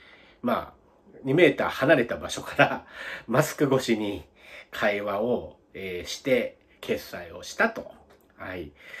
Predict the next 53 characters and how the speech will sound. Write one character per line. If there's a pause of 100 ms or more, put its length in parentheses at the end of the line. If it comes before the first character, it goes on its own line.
(200)
え
ー、
い
う
こ
と
が
あ
り
ま
し
た。 (360)
で、
つ
い
昨
日
も
で
す
ね、
え
ー
と、
実
は (340)
自
治
会
長
さ
ん
の
と
こ
ろ
に
ご
挨
拶
行
っ
た
ん
で
す
ね。
「は
い、
こ
れ
か
ら